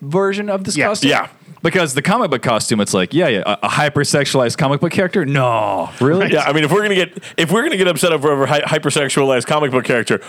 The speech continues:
Speaker 3: we've got so many to get through before we get to Wasp.
Speaker 1: Exactly.
Speaker 2: We're talking
Speaker 3: The
Speaker 2: about an oversexualized character who is literally covered from head to toe.
Speaker 3: That's true.
Speaker 2: Like,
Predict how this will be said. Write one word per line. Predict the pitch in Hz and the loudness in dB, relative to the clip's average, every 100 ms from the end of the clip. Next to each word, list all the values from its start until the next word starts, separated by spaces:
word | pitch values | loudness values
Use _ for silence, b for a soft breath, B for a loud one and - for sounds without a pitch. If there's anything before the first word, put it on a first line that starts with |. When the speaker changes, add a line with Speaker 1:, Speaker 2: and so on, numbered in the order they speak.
| B | B
Speaker 3:
we've | 113 123 190 | -2 0 2
got | 170 131 | 0 0
so | - - 175 | -2 0 0
many | 160 151 | 0 -2
to | 139 | 0
get | 139 135 | 0 0
through | 123 | 0
before | 120 139 | 2 2
we | 117 | 2
get | 120 | 0
to | 127 | 2
Wasp. | 113 | 4
Speaker 1:
Exactly. | 104 156 151 117 | 2 0 -2 -2
Speaker 2:
We're | 151 | 0
talking | 185 175 170 | 0 2 0
Speaker 3:
The | |
Speaker 2:
about | 170 160 143 | 0 0 0
an | 131 | -2
oversexualized | 135 143 160 160 143 151 131 120 110 - | -2 -2 -2 -2 -2 0 0 0 -2 -6
character | - 160 139 - 104 82 - _ | -4 -2 -2 -2 -4 -4 -12 _
who | - | -6
is | 123 113 | -4 -4
literally | 113 120 139 151 143 | -4 -2 -2 -2 -4
covered | 139 156 127 104 90 - b b | -2 -4 -2 -4 -6 -12 b b
from | - 120 110 _ | -12 -10 -10 _
head | - 143 143 139 | -6 -4 -4 -6
to | - | -8
toe. | 120 - - 120 92 78 - - _ | -6 -10 -2 -2 -2 -8 -14 -20 _
Speaker 3:
That's | 110 - | -4 0
true. | - 127 | 2 2
Speaker 2:
Like, | 120 127 - | 0 -4 -6